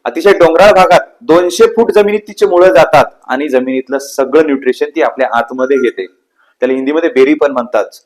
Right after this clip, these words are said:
लालसर हिरवं हिरवं असं नारंगी कलरचं छोटं छोटं फळ असतं,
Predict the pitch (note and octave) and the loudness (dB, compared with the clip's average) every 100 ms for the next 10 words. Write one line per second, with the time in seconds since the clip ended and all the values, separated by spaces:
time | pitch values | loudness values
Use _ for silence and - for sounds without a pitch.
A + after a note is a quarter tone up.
0 | _ _ _ - B2 C#3+ F3+ E3 D#3+ D#3+ | _ _ _ -2 0 0 0 0 0 0
1 | D#3 D3 C#3+ C#3+ D#3 - _ _ G#2+ A#2+ | 0 0 0 0 -2 -4 _ _ -4 0
2 | B2 C#3+ F#3 F3+ E3+ E3 F3 F#3 _ C3 | 2 2 0 2 2 2 0 -2 _ -10
3 | D3 D#3 - E3 - _ _ _ _ _ | -6 -2 -2 -4 -6 _ _ _ _ _
4 | - F3+ F3+ D#3+ - C#3+ | 0 4 4 4 0 0